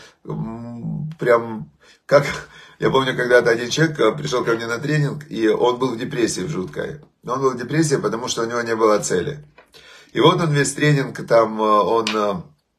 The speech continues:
изучал, как работает голова, и понял как раз вот эту мысль, что он сам себе придумал, что ему нужна цель. Что это не то, что ему нужна цель, а он себе так вот зациклился, что «мне нужна цель», а и у него не было цели. И он же сам же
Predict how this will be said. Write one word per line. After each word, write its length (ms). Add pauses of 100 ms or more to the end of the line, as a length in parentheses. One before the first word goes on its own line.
(480)
изучал, 480
как 160
работает 440
голова, 600 (420)
и 220
понял 420
как 160
раз 240
вот 160
эту 160
мысль, 340
что 220
он 160
сам 220
себе 260
придумал, 460
что 160
ему 120
нужна 360
цель. 400 (340)
Что 220
это 120
не 120
то, 100
что 140
ему 140
нужна 440
цель, 320
а 160
он 240
себе 300
так 220
вот 140
зациклился, 600
что 140
«мне 160
нужна 300
цель», 360 (380)
а 160
и 120
у 80
него 180
не 140
было 260
цели. 380
И 200
он 200
же 120
сам 280
же 140